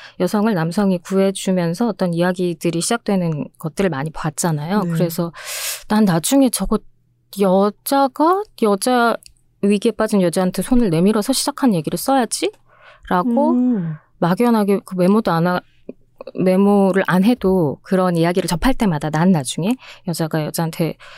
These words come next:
Speaker 1: 어, 공경에 빠진 여자한테 손을 내밀어서 시작하는 얘기를 써야지.'라고 가지고 있었는데, 그 저희 집에 동생이 굉장히 효녀여서,
Speaker 2: 네.
Speaker 1: 네,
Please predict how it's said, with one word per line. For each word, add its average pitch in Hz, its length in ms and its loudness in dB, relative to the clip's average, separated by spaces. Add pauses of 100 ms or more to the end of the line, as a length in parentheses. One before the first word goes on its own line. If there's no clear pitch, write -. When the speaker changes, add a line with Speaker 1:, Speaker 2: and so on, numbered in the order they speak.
(280)
Speaker 1:
어, 170 220 -4 (100)
공경에 190 320 0
빠진 170 280 -2
여자한테 147 300 -4
손을 208 240 2
내밀어서 165 580 0
시작하는 226 480 0
얘기를 165 240 -2
써야지.'라고 240 600 -2
가지고 233 340 -2
있었는데, 170 760 -2 (440)
그 175 240 -4
저희 175 380 -2 (140)
집에 175 840 0
동생이 202 360 4
굉장히 170 380 0
효녀여서, 170 840 2
Speaker 2:
네. 165 160 -2 (200)
Speaker 1:
네, 156 140 0